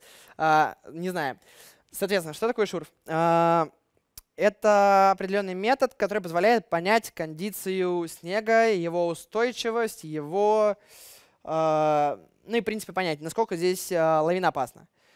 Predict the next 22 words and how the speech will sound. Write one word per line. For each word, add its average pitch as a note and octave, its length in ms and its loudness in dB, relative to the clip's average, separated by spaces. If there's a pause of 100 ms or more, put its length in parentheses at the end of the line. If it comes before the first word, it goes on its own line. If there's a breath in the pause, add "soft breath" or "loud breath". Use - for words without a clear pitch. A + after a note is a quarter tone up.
(380 soft breath)
А, D#3+ 500 -2
там G3+ 160 0
есть G#3 200 -2
несколько F#3+ 320 -6
способов F3 460 -8
его, E3+ 580 0 (480 loud breath)
м, D#3 720 -16 (100)
проделывания. A3+ 680 -2
Самый G3 380 -4
простой — F#3 420 -2
это E3 540 0 (800)
вы F3 380 -4
у-, E3 440 -14
уходите F#3 260 -8
куда-нибудь F#3 280 -6
в - 20 -18
сторону, C4 320 -2
да, F#3+ 160 2
на F3+ 400 2
склон, G3 340 -2
где, E3 460 2 (580 soft breath)
а, D#3 800 0